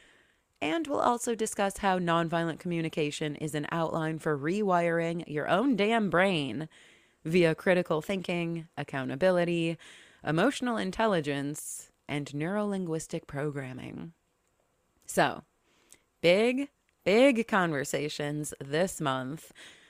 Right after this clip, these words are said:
We got two episodes in a relatively long form for this platform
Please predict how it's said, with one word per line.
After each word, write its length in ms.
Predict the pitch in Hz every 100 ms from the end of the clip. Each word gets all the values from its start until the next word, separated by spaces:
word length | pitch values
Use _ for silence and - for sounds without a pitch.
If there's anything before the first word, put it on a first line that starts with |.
| _ -
We 140 | 165
got 280 | 170 131 -
two 300 | - 240 262
episodes 720 | 220 226 - 240 247 247 214 -
in 240 | 170 160
a 200 | 165 156
relatively 800 | 143 165 220 302 - 320 277 294
long 320 | 247 233 226
form 500 | 208 214 208 208 208
for 280 | 190 185 180
this 300 | 156 190 202
platform 880 | - 196 190 - 160 156 147 156